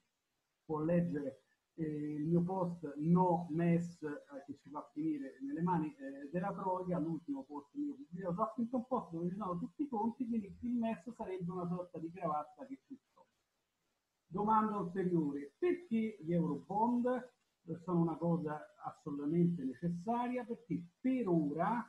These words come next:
per ora, perché l'euro non è una vera moneta, ma è un sistema di cambi fissi. Perché, domanda retorica, l'euro non è il dollaro?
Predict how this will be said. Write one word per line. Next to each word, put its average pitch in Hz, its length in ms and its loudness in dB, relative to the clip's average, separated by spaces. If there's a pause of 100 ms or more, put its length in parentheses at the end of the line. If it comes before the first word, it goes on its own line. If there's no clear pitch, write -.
(200)
per 143 220 -2
ora, 123 580 -4 (600)
perché 247 480 2
l'euro 185 720 2
non 170 240 6
è 190 260 0
una 156 260 0
vera 160 520 0
moneta, 247 800 -2 (200)
ma 170 340 2
è 165 140 2
un 156 240 2
sistema 170 440 -4
di 302 120 -6
cambi 269 400 -2
fissi. - 600 -14
Perché, 220 540 -4
domanda 151 440 -4
retorica, 147 540 -6
l'euro 170 420 0
non 285 180 -4
è 156 120 -8 (200)
il 269 240 -16
dollaro? 131 640 -10